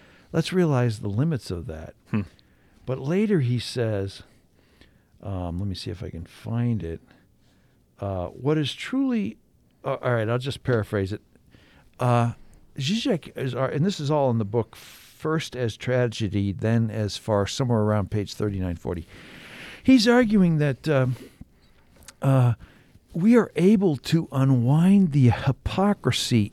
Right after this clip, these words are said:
Speaker 1: in the subjectivity of the person.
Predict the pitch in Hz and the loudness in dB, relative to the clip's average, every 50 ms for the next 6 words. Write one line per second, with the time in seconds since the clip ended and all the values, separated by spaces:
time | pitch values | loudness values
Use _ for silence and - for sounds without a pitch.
0 | - - 147 156 165 170 160 147 123 - - - - 180 175 170 156 - - 151 | -2 2 4 6 6 6 6 4 2 0 -2 -4 -2 0 0 0 0 -2 0 0
1 | 147 139 - - - - - 185 185 175 165 139 120 110 101 92 117 143 - - | 0 0 -2 -6 -8 -2 0 0 2 2 2 2 2 2 2 0 -2 -6 -8 -6
2 | - - - 156 180 165 - - - - 85 82 | -4 -2 2 2 2 2 0 -2 -4 -6 -6 -8